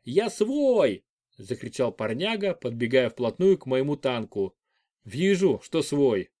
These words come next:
Кто такой?» «Старший лейтенант Щепкин, тридцать пятый гвардейский иап». «Майор Трофимов, шестьдесят первый гвардейский танковый полк», представился я в том же стиле и добавил:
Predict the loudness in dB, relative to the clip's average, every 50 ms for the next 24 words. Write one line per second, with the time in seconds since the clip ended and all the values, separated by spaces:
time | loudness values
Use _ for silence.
0 | _ _ _ 0 4 4 4 6 4 2 2 2 2 2 2 2 -2 _ _ _
1 | _ _ _ _ _ -10 _ -4 -4 -4 -2 0 0 2 2 2 2 0 0 0
2 | 0 -2 -2 -4 -2 0 0 -2 0 -2 -4 -4 -4 -6 -12 _ _ _ _ -2
3 | 0 0 0 -2 -6 -6 -2 -2 -2 0 0 -2 0 2 2 2 2 2 0 0
4 | -2 -2 -2 -6 -8 -8 -8 -10 -10 -4 0 2 2 2 2 -2 -4 -8 _ _
5 | _ _ _ _ _ _ _ _ _ _ -6 0 2 4 4 4 2 0 -2 -4
6 | -2 -2 -2 -2 -2 -2 -2 -4 -4 _ _ _ -6 -2 -2 0 0 0 -2 0
7 | 0 2 2 4 2 2 4 4 2 2 2 2 0 0 0 0 -4 -4 -2 -4
8 | -4 -2 -2 -2 -4 -4 0 2 2 2 2 2 -2 -8 _ _ _ _ _ _
9 | _ _ _ -2 -2 -2 0 0 0 2 2 0 0 0 0 2 2 0 0 0
10 | -2 -2 -2 -2 -6 -8 -10 -8 -6 -4 -4 -2 -4 -2 0 0 0 2 2 2
11 | 2 2 0 -2 -2 -6